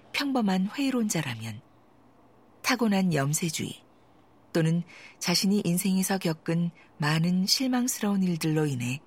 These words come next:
여자의 예쁜 웃음은 직업상의 장식일 뿐이라고 넌지시 암시했을 것이다. 그러나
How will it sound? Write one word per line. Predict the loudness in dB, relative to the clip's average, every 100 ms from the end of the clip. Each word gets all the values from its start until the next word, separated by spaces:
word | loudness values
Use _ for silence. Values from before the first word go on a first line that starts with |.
| -20 -20 -20 -20 -20 -20 -6 0
여자의 | 2 4 2 2 2
예쁜 | -2 -2 -2
웃음은 | 0 -2 -4 -4 -4 -8 -20 -20 -20 -4
직업상의 | 0 0 0 0 0 2 0
장식일 | 0 2 2 2 -2
뿐이라고 | 0 -2 0 -4 -6 -10 -12 -20 _ -4
넌지시 | 0 0 0 0 0 -2 -2
암시했을 | -4 -2 -2 -2 -4 -6 -6
것이다. | -4 -4 -4 -6 -8 -20 -20 -20 -20 -20 -20 -20 -20 -20 -20 -20 -20 -20 -20 -20 -20 -20 -20 -20 -20 -20 -18 -4
그러나 | 0 2 0